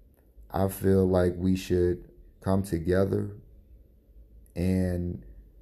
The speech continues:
mm, find a way to bring every official that we have that has done nothing but hurt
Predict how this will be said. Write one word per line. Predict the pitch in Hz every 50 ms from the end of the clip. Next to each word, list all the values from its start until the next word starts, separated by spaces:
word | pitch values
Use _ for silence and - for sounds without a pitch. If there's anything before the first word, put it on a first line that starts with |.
| - - - - - - - - - - - - - - - - - - - - - - - - - - - - - - - - - - - - - - - - - -
mm, | 67 73 95 95 95 95 98 98 98 95
find | - - - 107 104 107 107 107 104 95
a | 95
way | 90 90 87 95 98 98 98 98 95 92 - - - - - - -
to | - - 95 95 92 92 90 90 87 87 85 80 82 - - - - - - - - - - - _ _ _ _ - - - _ - - - - - - - - - - - - - - - - - - - - - - - - - - -
bring | - 104 101 107 107 110 110 104 101 101 -
every | - 82 104 107 104 101 101 101 101 101 98 - - - - -
official | 87 82 - - - 95 98 98 95 - 95 92 92 92 92 90 - 85
that | 82 87 85 87 85 -
we | - 82 85 92 95 95 95 92 92 90 92 92 - - - - - -
have | - - 92 95 92 92 90 90 90 90 87 87
that | 87 87 82 82 82
has | 82 85 85 85 82 82 82 - - - - - - - - - - 82
done | 78 90 87 90 87 87 90 90
nothing | 95 101 101 101 98 - 98 95 92 90 90 85 82
but | 80 - 73 73 -
hurt | - - - - 95 95 92 90 87 -